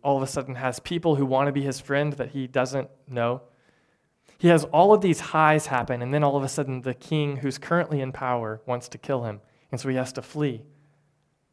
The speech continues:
He's running for his life with this just small little band of misfits, basically,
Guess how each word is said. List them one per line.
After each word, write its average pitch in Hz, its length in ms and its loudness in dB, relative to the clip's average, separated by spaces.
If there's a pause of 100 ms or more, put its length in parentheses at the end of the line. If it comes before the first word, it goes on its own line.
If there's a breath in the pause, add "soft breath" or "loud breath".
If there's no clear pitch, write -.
(560 soft breath)
He's 143 200 0
running 170 320 4
for 185 140 0
his 165 180 0
life 131 400 -2
with 120 140 -12
this - 300 -4
just - 340 -12
small 143 520 2
little 147 220 4
band 127 420 -4
of 117 440 -6
misfits, 127 640 -4
basically, 110 580 -6